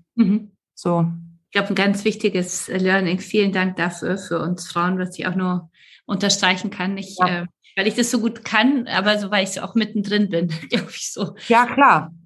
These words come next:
Speaker 1: Greifen, dass man wirklich, man kann zum einen nicht allen Rollen perfekt gerecht werden und zum anderen muss man sich fokussieren und, und, ähm, sagen, was ist mir jetzt wichtig und was schaffe ich und was
Speaker 2: Total.
Speaker 1: nicht. Und, ähm,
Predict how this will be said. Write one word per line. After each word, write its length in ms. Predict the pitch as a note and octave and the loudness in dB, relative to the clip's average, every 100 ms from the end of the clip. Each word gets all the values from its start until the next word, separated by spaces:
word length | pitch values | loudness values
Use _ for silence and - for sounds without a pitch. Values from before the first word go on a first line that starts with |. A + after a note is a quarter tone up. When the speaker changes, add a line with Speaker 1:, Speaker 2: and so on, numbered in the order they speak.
| - | -2
Speaker 1:
Greifen, 320 | G3 G3+ G3 | -2 -2 -6
dass 160 | F#3 - | -8 -6
man 240 | F#3 F#3 | -6 -4
wirklich, 400 | G3 - F#3+ - | -8 -10 -10 -10
man 160 | F#3 F#3 | -10 -4
kann 380 | G3 G#3 A#3 A#3 - - _ _ - | -2 0 -2 -4 -16 -20 _ _ -14
zum 220 | - G3+ | -6 -2
einen 240 | - F#3+ | 2 4
nicht 240 | G#3 G3 - | 4 0 0
allen 320 | F3+ F#3+ G3+ | 2 2 2
Rollen 400 | F#3 F#3 F#3+ F#3+ | 2 2 2 0
perfekt 400 | F#3+ G3 - F#3+ | -2 -2 -2 0
gerecht 400 | - F3+ F#3+ - | 0 0 -2 -2
werden 340 | F3 F#3 F#3+ | 2 2 2
und 120 | F#3 F#3 | -2 -2
zum 200 | F3+ D#3+ | -2 0
anderen 280 | F#3 F#3+ | 2 2
muss 140 | F#3+ F#3+ | 0 0
man 100 | F#3 | 0
sich 180 | F#3 - | 0 -2
fokussieren 680 | F#3+ F3+ F3 F3+ F#3+ F#3+ | -4 -4 0 4 4 4
und, 260 | - F#3 F3+ | 2 0 0
und, 380 | F3+ F3 - - | 0 0 0 -4
ähm, 500 | - E3 E3+ E3+ E3+ - | 0 0 0 -4 -6 0
sagen, 260 | F3+ F3+ | 0 2
was 160 | F3+ F#3 | 0 0
ist 140 | F#3 | 0
mir 160 | F#3 F#3 | 2 4
jetzt 240 | F#3 F#3 | 4 2
wichtig 420 | G3+ G3+ - G3+ - | -2 -2 -2 -4 -2
und 240 | F3+ F3 | -2 0
was 360 | F3 F3 - - | 0 -2 -6 -2
schaffe 260 | F#3 F#3 | -2 0
ich 260 | F3+ - - _ _ _ _ _ _ _ | -4 -4 -14 _ _ _ _ _ _ _
und 100 | - | 2
was 140 | F3+ F3 | 2 4
Speaker 2:
Total. 400 | G#3+ E3+ - - _ | 4 4 0 -12 _
Speaker 1:
nicht. 260 | F3 - _ - - - - - - - _ | -12 -12 _ -20 -20 -20 -20 -20 -20 -20 _
Und, 240 | G3+ F#3+ - | -2 0 -2
ähm, 540 | - F3+ F3+ F#3 F#3 | 0 2 4 4 2